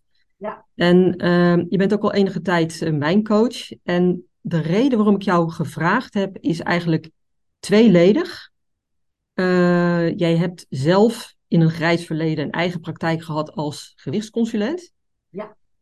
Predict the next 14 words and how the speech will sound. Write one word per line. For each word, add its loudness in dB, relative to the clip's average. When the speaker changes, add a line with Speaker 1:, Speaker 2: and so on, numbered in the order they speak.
Speaker 2:
En, 2
ehm, -2
daar -4
kom 0
ik 0
zo 2
even -2
verder -2
op. -4
Maar -2
het -14
tweede -2
punt 0
is, -4